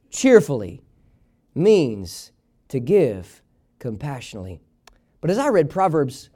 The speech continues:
chapter twenty-one and verse twenty-six in the Old Testament now, we make a little shift to the words of the man named Solomon. The Bible says, says these words. I'll just read it for us for the sake of time. It says,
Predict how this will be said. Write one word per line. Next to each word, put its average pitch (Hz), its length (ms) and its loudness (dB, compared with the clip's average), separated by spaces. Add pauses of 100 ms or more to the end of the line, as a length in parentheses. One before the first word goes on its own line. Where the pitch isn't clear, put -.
(100)
chapter 170 320 -2
twenty-one 185 480 2
and 156 100 0
verse 175 180 0
twenty-six 175 680 -4 (400)
in - 80 2
the 170 140 6
Old 196 120 8
Testament 123 460 -6
now, 113 180 -6
we 143 100 0
make 160 200 -2
a 165 40 -4
little 165 200 0
shift - 400 -6
to 170 80 -4
the 160 100 0
words 165 480 0 (320)
of 143 380 2 (260)
the 151 160 0
man 180 380 2
named 170 240 2
Solomon. 156 600 0 (160)
The 170 120 0
Bible 170 600 4 (120)
says, 190 580 4
says 170 300 0
these 233 260 4
words. 151 260 2
I'll 170 120 6
just 165 180 0
read 180 160 4
it 175 100 0
for 143 200 0
us 151 240 -6
for 170 180 -4
the 147 140 -2
sake 170 200 -2
of 156 120 -4
time. 165 420 -6 (300)
It 196 160 0
says, 233 260 0